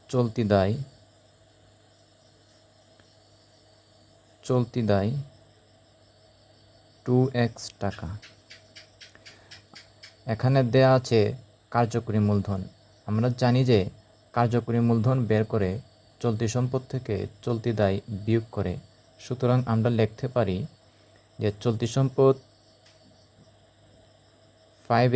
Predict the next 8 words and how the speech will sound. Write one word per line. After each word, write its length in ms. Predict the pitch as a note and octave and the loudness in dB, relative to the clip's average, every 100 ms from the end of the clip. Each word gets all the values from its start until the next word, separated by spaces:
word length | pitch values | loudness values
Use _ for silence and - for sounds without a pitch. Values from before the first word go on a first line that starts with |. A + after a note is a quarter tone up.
| G#2+ | 4
এক্স 200 | G#2+ - - - _ _ A#2+ G#2+ | 2 -6 -20 -20 _ _ -6 0
মাইনাস 380 | A2+ B2 C#3+ D3 - - | 2 4 4 2 -4 -4
চলতি 280 | B2 A2+ G#2+ | -2 0 0
দায় 180 | G#2 G#2 D3 - - _ | 2 2 -2 -10 -20 _
টু 100 | B2 A#2+ G2+ | -4 -2 -2
এক্স। 200 | F2+ - - - _ - _ _ _ | -4 -14 -20 -20 _ -20 _ _ _
চলতি 260 | A#2+ A2+ A2+ | -2 0 0
সম্পদ 260 | C3 C3 | -2 0